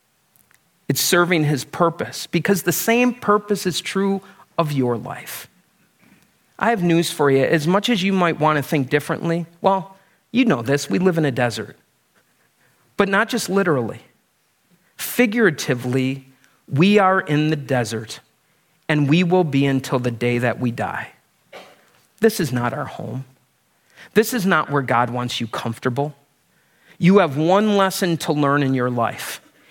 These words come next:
and that is trust God completely. And so what happens in life is, is on a regular basis, notice, do you notice what happened here?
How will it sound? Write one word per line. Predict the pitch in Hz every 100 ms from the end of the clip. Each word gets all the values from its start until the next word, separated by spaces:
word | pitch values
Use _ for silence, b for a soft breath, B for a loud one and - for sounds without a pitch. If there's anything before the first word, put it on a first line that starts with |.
| b b
and | 156 143
that | 147 151 160 -
is | 143 135 135 131 - _ -
trust | - 147 131 - - - - b b - 123
God | 135 131 120 - - _ -
completely. | - 147 - 147 131 - 101 - _ _ _ _ _ _ B B B
And | - 190
so | - 214
what | 247
happens | 220 254 285 226 156
in | 165 156
life | 147 160 190
is, | 160
is | - 160 147 - -
on | 165
a | 160
regular | 143 190 254 240
basis, | 185 233 202 156
notice, | 226 240 - B B 160
do | 208
you | 285
notice | 311 311 -
what | 247
happened | 180 190 220 240
here? | 208 254 254